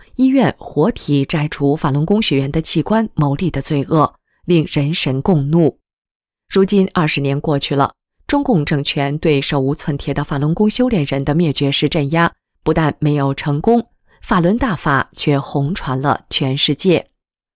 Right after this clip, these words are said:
法轮大法是佛法，中共迫害佛法必将受到天谴。中外历史上著名的预言，例如刘伯温的《金陵塔碑文》、诸葛亮的马前科等，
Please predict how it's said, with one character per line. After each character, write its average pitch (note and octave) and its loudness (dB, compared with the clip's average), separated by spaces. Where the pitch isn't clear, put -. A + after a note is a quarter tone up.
法 F3+ 2
轮 F3+ 4
大 F3 0
法 C3+ -4
是 - -2
佛 C#3+ -2
法， C3 -2
中 C#4+ 0
共 D#3+ 0
迫 - -4
害 C#3+ -2
佛 C#3 -4
法 B2 -2
必 D3+ 2
将 D3+ -4
受 D3 -4
到 C3 -6
天 E3 -6
谴。 B2+ -2
中 A#3 4
外 G#3 4
历 F3 4
史 D3+ -2
上 D#3 0
著 E3 0
名 D3 0
的 E3+ 0
预 D#3+ 0
言， C#3+ 2
例 E3+ 2
如 D3 4
刘 D3 2
伯 D3+ 0
温 E3+ 0
的 C#3+ 2
《金 G#3+ -2
陵 D3 0
塔 B2 -2
碑 G3 2
文》、 D3+ 2
诸 C4+ 0
葛 - 2
亮 D#3 -2
的 C#3+ -4
马 C3+ -4
前 C#3+ -2
科 A#3+ -2
等， C#3 2